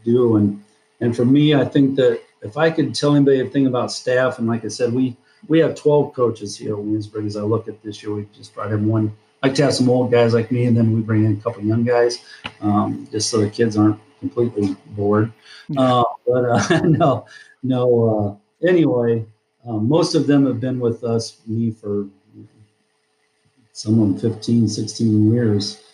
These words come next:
Speaker 1: twenty years maybe, probably. I don't even know. Um, but I think the,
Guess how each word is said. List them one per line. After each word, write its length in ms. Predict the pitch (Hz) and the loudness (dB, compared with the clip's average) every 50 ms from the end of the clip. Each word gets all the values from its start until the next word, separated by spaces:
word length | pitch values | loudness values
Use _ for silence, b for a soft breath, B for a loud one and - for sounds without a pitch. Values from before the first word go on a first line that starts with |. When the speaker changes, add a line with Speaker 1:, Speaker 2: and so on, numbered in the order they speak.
| b _ _ | b _ _
Speaker 1:
twenty 320 | - - 131 131 120 113 107 | -8 -4 0 2 2 4 2
years 180 | 101 98 98 95 - | 2 0 -2 -4 -6
maybe, 400 | 98 95 95 92 92 92 90 87 - _ _ | -4 -4 -2 -2 -2 -2 -4 -6 -8 _ _
probably. 380 | 104 101 101 98 98 101 98 104 | -8 -6 -6 -6 -6 -6 -4 -2
I 60 | 113 | -2
don't 220 | 123 123 120 113 | 0 2 2 2
even 140 | 110 110 110 | 2 2 2
know. 260 | 110 104 - - b b b b b b b - | 2 0 0 -4 b b b b b b b 0
Um, 600 | 139 139 139 135 127 120 110 107 107 104 107 - - - - - _ _ - | 2 2 4 4 4 4 2 2 2 0 -2 -8 -16 -20 -20 -20 _ _ -6
but 300 | 127 117 147 143 143 135 | -2 0 2 4 4 2
I 160 | - 123 123 | 2 0 -2
think 180 | - 185 175 143 | -2 0 0 0
the, 220 | 143 120 117 | -2 -2 -4